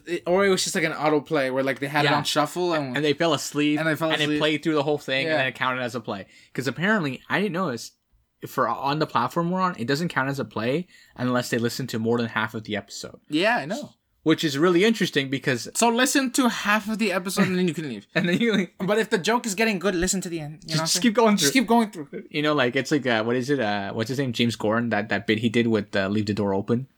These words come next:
Speaker 1: Oh, yeah.
Speaker 2: <laughs>
Speaker 1: Yeah, just, just leave the T V on. You know what I'm
Speaker 2: <laughs> Yeah.
Speaker 1: saying?
Speaker 2: Yeah.
Speaker 1: Our, our viewers are going down. <laughs>
Speaker 2: <laughs> He's like, "Just leave the T V on.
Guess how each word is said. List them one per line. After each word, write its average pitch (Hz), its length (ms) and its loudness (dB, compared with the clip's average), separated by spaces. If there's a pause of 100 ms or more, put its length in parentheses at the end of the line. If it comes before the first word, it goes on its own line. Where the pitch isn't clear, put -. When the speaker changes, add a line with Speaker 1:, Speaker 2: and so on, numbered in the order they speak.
(140)
Speaker 1:
Oh, 156 180 4
yeah. 151 400 2 (120)
Speaker 2:
<laughs> 147 480 -2
Speaker 1:
Yeah, 139 200 -4
just, 202 220 -4
just - 220 -4
leave 160 160 2
the 160 60 -2
T 156 200 0
V 139 140 0
on. 123 120 0
You - 80 4
know 202 100 6
what 175 100 0
I'm - 0 -
Speaker 2:
<laughs> 151 60 -2
Yeah. 147 220 -2
Speaker 1:
saying? 220 160 -4 (180)
Speaker 2:
Yeah. 131 260 0 (880)
Speaker 1:
Our, 156 120 -2
our 151 60 0
viewers 151 300 -2
are 135 60 -8
going 135 240 -8
down. 185 840 0
<laughs> - 20 -20
Speaker 2:
<laughs> - 60 -12
He's 190 240 -2
like, 165 120 2
"Just - 200 -4
leave 196 160 -4
the 190 80 4
T 180 240 -8
V 143 200 -8
on. 143 160 -8